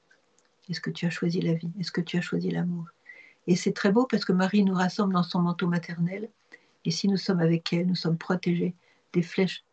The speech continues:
empoisonnées du malin. C'est une autre vie. Alors, c'est l'invitation que je vous donne. Accueillez tout simplement. Marie vous dit, « Je suis avec toi. » Alors dites-lui ce soir, « Moi aussi, Vierge Marie,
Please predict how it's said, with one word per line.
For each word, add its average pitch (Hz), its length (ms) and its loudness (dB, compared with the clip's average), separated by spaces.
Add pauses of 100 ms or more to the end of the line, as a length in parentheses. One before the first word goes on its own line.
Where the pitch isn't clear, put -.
(140)
empoisonnées 170 640 2
du 160 140 0
malin. 165 280 -4 (840)
C'est - 260 -4
une 175 120 2
autre 170 260 -4
vie. 160 200 -8 (1000)
Alors, 170 260 0 (220)
c'est 175 160 -2
l'invitation 180 600 0
que 180 120 -6
je 170 80 -10
vous 175 100 -4
donne. 175 240 0 (480)
Accueillez 180 360 0
tout 190 120 -8
simplement. 180 560 0 (400)
Marie 175 280 2
vous 180 120 2
dit, « 175 300 0
Je 165 100 -4
suis 175 240 -2
avec 170 300 0
toi. » 170 260 -2 (600)
Alors 170 160 4
dites-lui 202 360 2
ce - 140 -4
soir, « 170 400 -2 (340)
Moi 180 100 4
aussi, 175 280 0
Vierge 175 300 -2
Marie, 165 320 -2